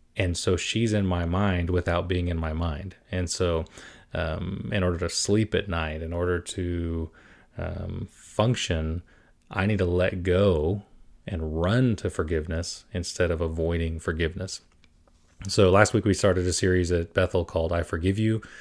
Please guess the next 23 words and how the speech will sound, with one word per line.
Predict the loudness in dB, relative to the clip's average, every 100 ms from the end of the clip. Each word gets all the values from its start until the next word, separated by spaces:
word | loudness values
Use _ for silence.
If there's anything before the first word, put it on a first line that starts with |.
| -20 -20 -6
Um, | -2 0 0 -2 -2
and | -2 -2 -2
my | 0 0
thought | 0 0 2 2 -2 -2
process | -2 0 0 0 0
through | 0 2
this | 4 2 0 -4 -10 -4
is | -2 0 -2 -4 -4
I | -4
forgive | -4 -2 -2 0
you | -2 -2
really, | 2 2 4 0 -2
not | -2 -2 0
just | 0 0 -2
with | -6
my | -4
fingers | -4 -2 -4
crossed. | -4 -6 -6 -8 -14 -20 -20 -20 -20 -10
And | -4 -2 0
so, | 2 4 4 2 -4 _ -6
um, | -4 -4 -6 -8 -12 -20 -12 0
we | 2
described | 2 2 4 2 -2